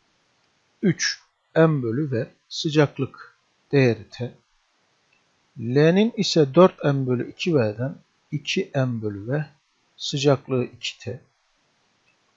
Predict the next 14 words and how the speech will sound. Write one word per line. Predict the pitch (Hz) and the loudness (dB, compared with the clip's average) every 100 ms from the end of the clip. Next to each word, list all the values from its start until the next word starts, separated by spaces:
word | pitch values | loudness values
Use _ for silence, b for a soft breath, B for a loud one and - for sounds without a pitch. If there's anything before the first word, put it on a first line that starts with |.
| _ _ _ _ | _ _ _ _
M'nin | 127 131 151 165 214 240 | -8 -2 2 2 2 -2
ise | 175 - 139 143 _ - | -6 -2 0 -2 _ 0
dokuz | 147 - 196 180 - | 0 2 -2 -2 -2
M | 139 127 | -4 -2
bölü | 120 120 | -4 -4
üç | 180 - - | -6 -6 -4
V'den | 120 104 120 170 _ - | -4 -4 -6 -8 _ -10
üç | 180 - - | -8 -8 -8
M | 127 113 110 | -6 -6 -8
bölü | 107 101 | -12 -8
V | 123 147 135 | -4 -4 -4
sıcaklığı | - 156 135 110 110 | -10 -4 -4 -4 -8
yine | 107 107 104 98 | -14 -14 -16 -16
T. | - 131 | -8 -6